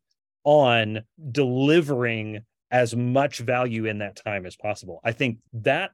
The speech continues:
alone, in terms of, like, satisfaction and productivity, is enormously valuable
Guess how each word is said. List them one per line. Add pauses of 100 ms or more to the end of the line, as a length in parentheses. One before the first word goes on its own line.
(180)
alone,
in
terms
of,
like,
satisfaction
and
productivity,
is
enormously
valuable